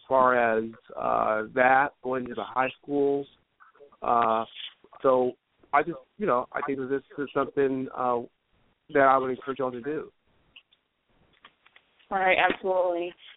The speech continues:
Speaker 2: Yeah, we should, we should be praying for our professors and praying for them daily and for our students on the campus, and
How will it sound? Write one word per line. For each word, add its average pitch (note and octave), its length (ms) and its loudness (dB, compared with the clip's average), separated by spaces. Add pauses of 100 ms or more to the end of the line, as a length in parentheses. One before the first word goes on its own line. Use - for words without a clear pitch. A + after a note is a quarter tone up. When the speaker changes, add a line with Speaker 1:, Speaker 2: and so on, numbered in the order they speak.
Speaker 2:
Yeah, G#3+ 120 4
we A#3+ 260 -2
should, C#4 200 -12
we B3+ 220 -8
should A3+ 120 -10
be F#3 220 -10
praying G3 240 -6
for G3+ 80 0
our F#3+ 80 0
professors F3+ 720 -4
and D#3+ 180 -8 (500)
praying F#3+ 340 -2
for F#3 120 -2
them E3+ 460 0
daily F3 720 -2
and F3 220 -10
for E3 100 4
our D#3 200 4 (160)
students E3 420 -6
on E3 80 -8
the E3+ 160 -10
campus, F3 480 -2
and D3+ 180 -2